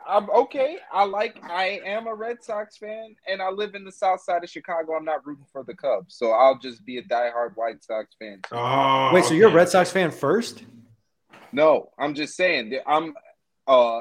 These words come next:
Speaker 1: answering why I say "we" in regards to the Red Sox.
Speaker 2: He likes Boston.
Speaker 1: Yeah, like,
Speaker 2: You,
Speaker 1: Boston.
Speaker 2: you just wanted to get on the championship wagon. You just basically said Red Sox
Speaker 1: No,
Speaker 2: first.
Speaker 1: I like
Speaker 2: Right,
Speaker 1: them when
Speaker 2: you're
Speaker 1: they were,
Speaker 2: probably,
Speaker 1: when they were trash.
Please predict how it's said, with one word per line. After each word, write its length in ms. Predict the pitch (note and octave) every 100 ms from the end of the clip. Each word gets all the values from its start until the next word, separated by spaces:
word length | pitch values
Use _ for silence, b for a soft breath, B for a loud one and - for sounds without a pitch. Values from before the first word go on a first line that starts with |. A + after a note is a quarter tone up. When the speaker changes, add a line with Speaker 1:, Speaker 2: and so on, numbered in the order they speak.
| -
Speaker 1:
answering 420 | D#3+ E3 C#3+ C3
why 260 | B2+ C3 B2
I 40 |
say 260 | C3+ C3+ A#2 G#2+
"we" 360 | C3 A#2+ G#2
in 100 | G#2+
regards 420 | G#2+ G#2 A2 G#2 G#2+
to 60 |
the 80 | A2
Red 300 | B2+ C3+ -
Sox. 180 | - - _ _ _ _ -
Speaker 2:
He 60 |
likes 220 | F3 F3+
Boston. 720 | - E3+ G#3 - - F#3+ - - _ _ _ _ _
Speaker 1:
Yeah, 220 | G#2+ G2+
like, 240 | F#2+ A#2 G2+
Speaker 2:
You, 60 |
Speaker 1:
Boston. 380 | F#2 A3+ A#3 A#3
Speaker 2:
you 180 | G3+ B3
just 180 | A#3 D#3+
wanted 340 | E3+ F3+ E3+ D3+
to 60 |
get 160 | D3+ D3+
on 120 | D3
the 80 | C3
championship 580 | - B2 B2+ A2+ A#2+ A2+
wagon. 340 | A#2 A#2+ A#2+
You 120 | C#3
just 240 | C#3+ A#2+ -
basically 460 | C#3 C#3 C3+ C3+
said 200 | C3 B2
Red 200 | B2 B2+
Sox 60 | G3
Speaker 1:
No, 420 | C#4 G#3+ D#3+ C3
Speaker 2:
first. 200 | A2+ - -
Speaker 1:
I 80 | B3+
like 260 | D#4 B3 G3
Speaker 2:
Right, 140 | G3
Speaker 1:
them 0 |
when 80 | G#3+
Speaker 2:
you're 80 | A#3+
Speaker 1:
they 60 |
were, 60 | A3 G3
Speaker 2:
probably, 220 | - - F3
Speaker 1:
when 140 | F#3
they 120 | G#3 B3
were 160 | G3
trash. 520 | - - C#4+ D#4+ A3+